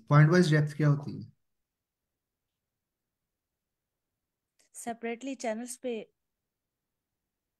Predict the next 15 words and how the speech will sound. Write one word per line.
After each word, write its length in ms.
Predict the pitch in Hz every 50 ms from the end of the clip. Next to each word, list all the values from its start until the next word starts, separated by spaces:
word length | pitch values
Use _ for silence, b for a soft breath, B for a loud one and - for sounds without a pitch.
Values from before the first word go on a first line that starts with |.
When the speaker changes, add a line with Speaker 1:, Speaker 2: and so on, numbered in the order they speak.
| _ _ -
Speaker 2:
परफॉर्म 380 | 220 202 - - 202 196 196 196
करेगी। 420 | - 190 180 175 165 175 175 175 - _ _ _ _ _ _ _ _ _ _ _ _ _ _ _ _ _ _ _ _ _
Speaker 1:
अच्छा, 160 | - - 165
जहाँ 160 | 151 156 156 156
तक 60 | 170 151
मुझे 200 | 143 127 127 156
इसकी 380 | 156 - - - - - 156 147
understanding 580 | 135 127 120 127 127 - - 135 143 139 135 127
आ 120 | 117 113
रही 200 | 110 110 117 131
है, 280 | 131 131 147 147 139 - - - _ _ _ _ -
वो 160 | 123 131 131
ये 220 | 127 117 113 110 107
है 140 | 117 120 127 147 151 147 - - b b b b b b _ _ -
कि 440 | 131 131 127 123 117 101 117 -